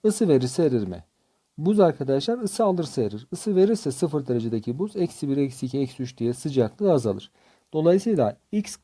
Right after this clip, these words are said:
katısının erimesi değil, sıcaklığın azalması gerekir. İkinci ifade gitti. Peki Y ne yapıyordu? Isı alıyordu. Y'nin durumu neydi peki? Y donma sıcaklığındaki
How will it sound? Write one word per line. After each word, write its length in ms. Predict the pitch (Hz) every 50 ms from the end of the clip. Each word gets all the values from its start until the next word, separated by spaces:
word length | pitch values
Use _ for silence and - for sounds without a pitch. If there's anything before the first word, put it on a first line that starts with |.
| _ _ _
katısının 560 | - - 185 185 - - - - 165 139 127 127
erimesi 560 | - 160 165 175 170 165 147 127 - 131 123
değil, 180 | 135 180 226 233
sıcaklığın 520 | - - - 170 151 156 143 139 - 190 180
azalması 540 | 165 147 143 135 123 123 117 107 104 -
gerekir. 340 | 98 98 95 95 95 - 139
İkinci 340 | 165 160 - 170 135 120 113
ifade 320 | 107 - 117 120 131 160
gitti. 380 | 147 123 110 - - - 101 - _ _ _ _ _ - _ _ _ _ _ _ _ _ -
Peki 240 | 190 202 196 202 202
Y 220 | 202 208 220 226
ne 60 | 226 208
yapıyordu? 400 | 180 151 139 - 156 175 214 226
Isı 180 | - - 190
alıyordu. 360 | 175 147 131 117 107 101 107
Y'nin 420 | 113 123 143 151 160 180 202 202 180
durumu 320 | 170 151 143 131 127 120
neydi 240 | 120 113 107 101 110 -
peki? 400 | 120 110 104 - 165 196 233 226 _ _ _ _ _ _ _ _ -
Y 440 | 156 151 160 175 190 214 214 185 160
donma 400 | 165 160 160 175 185 190 202 202
sıcaklığındaki 1120 | 196 - 180 147 160 165 156 143 - 156 151 151 147 147 147 143 - - 180 190 208 214